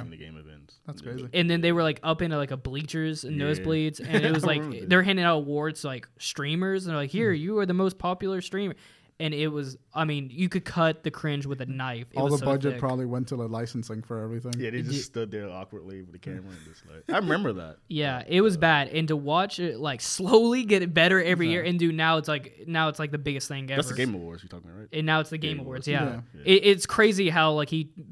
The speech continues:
Speaker 3: made a complete spin and, like, within, like,
Speaker 1: Yeah.
Speaker 3: five years.
Speaker 2: 'Cause he, he knew it was bad too.
Speaker 1: Yeah.
Speaker 2: Like, we gotta fucking re-, re-, revalidate this shit. So.
Speaker 3: So yeah,
Speaker 2: Yeah.
Speaker 3: um, but yeah, the Summer Games Fest, it's pretty much he, you could see, like, the, just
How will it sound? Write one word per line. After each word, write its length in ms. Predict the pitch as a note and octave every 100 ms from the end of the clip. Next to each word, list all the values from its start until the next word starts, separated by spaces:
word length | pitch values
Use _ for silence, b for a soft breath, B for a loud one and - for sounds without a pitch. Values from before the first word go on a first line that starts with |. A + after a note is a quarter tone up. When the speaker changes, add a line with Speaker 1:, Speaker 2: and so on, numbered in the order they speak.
| F3
Speaker 3:
made 220 | D#3+ D#3
a 80 | C3+ C3+ D3 -
complete 340 | D#3+ E3+ E3
spin 400 | - - D3+ C#3+
and, 80 | C3+
like, 160 | B2+
within, 240 | C#3 C3+ C#3
like, 160 | B2+
Speaker 1:
Yeah. 60 | C3
Speaker 3:
five 240 | C3+ C3
years. 320 | C3 C3 B2 B2
Speaker 2:
'Cause 100 | D3
he, 60 |
he 180 | D3+ F#3
knew 260 | D3 A#2 G#2
it 140 | G2+
was 140 | F#2
bad 420 | F#2 A#2+ A2 G#2+ -
too. 220 | C3+ A#2+
Speaker 1:
Yeah. 60 | D3+
Speaker 2:
Like, 80 | B2
we 40 |
gotta 200 | A#2 F#2 - _ - _ -
fucking 300 | A2 - D#2+
re-, 80 | F#2 G2 G2+
re-, 160 | G2+ A2
revalidate 580 | A2 G#2+ G#2+ F2+ F2
this 80 | F#2
shit. 240 | - E2+ F2
So. 180 | - - E2+ E2+ _ -
Speaker 3:
So 260 | - F3 D#3+
yeah, 300 | E3+ E3 A#2
Speaker 2:
Yeah. 300 | D3 D3 C#3+
Speaker 3:
um, 240 | C3+ C3
but 220 | F3 D#3+
yeah, 220 | E3+ D3 C3
the 260 | D#3 D3+
Summer 280 | C#3+ F#3+ F#3+
Games 260 | F3 E3+ E3
Fest, 280 | F3 E3 -
it's 160 | D#3+
pretty 260 | - - G#3+
much 220 | G3+ F#3
he, 240 | F#3+ E3+ - - -
you 280 | F3+ F#3+ C#4
could 140 | C#4
see, 520 | F3+ - F#3 G3 G#3 F#3+
like, 380 | F3 D3+ C#3+ D#3
the, 420 | D#3 D3 C#3+ C#3 -
just 240 | D#3+ -